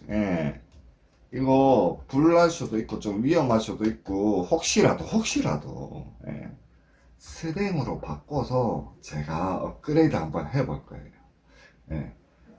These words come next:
지금 시즌 일에서, <laughs> 온풍기 시즌 일에서 얘를 테스트를 많이 했단 말이에요. 그러면 시즌 투는 금방 끝날 거예요. 예.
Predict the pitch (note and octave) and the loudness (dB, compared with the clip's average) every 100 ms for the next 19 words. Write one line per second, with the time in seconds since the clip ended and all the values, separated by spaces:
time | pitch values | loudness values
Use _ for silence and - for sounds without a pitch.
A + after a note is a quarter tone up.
0 | - _ - D3 D3 D3 C#3+ C3+ C3 - | -20 _ -4 -2 4 6 6 4 0 -8
1 | - A3 F3 D3 D3+ E3 E3+ C3 - - | -6 -4 0 2 2 6 6 8 8 8
2 | - C3+ B2 - D#3+ C#3+ B2+ - - C#3 | 2 0 -2 0 0 2 0 -2 -4 -4
3 | B2 C#3 C#3+ C#3+ C#3 B2+ B2+ - - _ | 0 0 2 2 4 6 4 0 -10 _
4 | - - - _ - - - _ - _ | -20 -20 -20 _ -20 -20 -20 _ -20 _
5 | _ - C3+ A#2 A2+ A2 F#3 - A2 F#2 | _ -2 0 2 2 2 0 0 -4 -2
6 | E2 F#2 E3 F3+ G#2 D#2+ D2+ D2 C#2+ C#2+ | 0 4 4 6 2 0 -2 -2 -2 -4
7 | C#2+ - - A2 F#2+ F2+ B3 A3 C#3 - | -6 -10 -4 -2 0 -2 -2 2 2 2
8 | A3 D3+ C#3+ B2+ F#2 - F#2+ B2 F#3+ F3 | 0 2 2 2 -2 -2 2 2 4 4
9 | D#3+ - D#2+ G#1+ - - _ _ - F2 | 4 4 0 0 -6 -14 _ _ -6 0
10 | D2 C#2+ | 0 -2